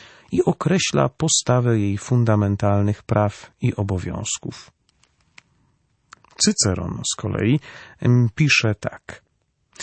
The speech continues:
„Istnieje oczywiście prawdziwe prawo, prawo prawego rozumu, zgodne z naturą, które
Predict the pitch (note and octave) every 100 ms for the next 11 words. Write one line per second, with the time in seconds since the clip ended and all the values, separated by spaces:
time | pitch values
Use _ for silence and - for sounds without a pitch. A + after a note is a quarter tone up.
0 | - - - A#2+ - A2+ B2 E3 F3+ F#3
1 | D3 - A#2 C#3 - - C#3 A#2 G#2 G2+
2 | G#2 A#2 A2 - G2+ F#2+ - F#2 _ _
3 | _ _ _ _ _ - A2+ A#2 A2+ B2
4 | A#2+ A2+ G#2 A2+ A2+ A2 A2 G#2+ D3+ C3+
5 | G2 - _ _ _ A2+ A2+ G#3 - E3+
6 | B2+ A#2 A#2 G#2+ D3+ D3+ G#2 F#2 G2+ -
7 | A#2 A2